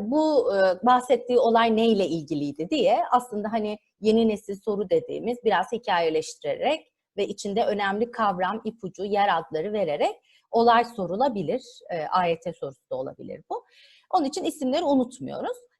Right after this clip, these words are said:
Derne ve Tobruk'ta Mustafa Kemal, Enver Paşa'da Bingazi'de halkla birlikte başarılı mücadeleler verdi. Şimdi burada bir parantez daha açalım.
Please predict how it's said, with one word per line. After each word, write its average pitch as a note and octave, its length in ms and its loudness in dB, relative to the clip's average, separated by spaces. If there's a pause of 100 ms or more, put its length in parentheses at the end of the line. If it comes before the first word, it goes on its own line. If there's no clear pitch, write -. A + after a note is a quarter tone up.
(140)
Derne F4 260 2
ve D#4 120 -2
Tobruk'ta A#3 460 0
Mustafa D4 380 -4
Kemal, D#4+ 480 -6
Enver B3+ 360 4
Paşa'da G3 360 -4
Bingazi'de G3+ 600 -2
halkla A3 400 -2
birlikte B3+ 680 0
başarılı A3+ 420 -2
mücadeleler D3+ 580 -4
verdi. - 340 -14
Şimdi A4 300 -4
burada G4 240 -2
bir F#4 100 -4
parantez D4 560 0
daha A3+ 140 2
açalım. E3+ 440 -4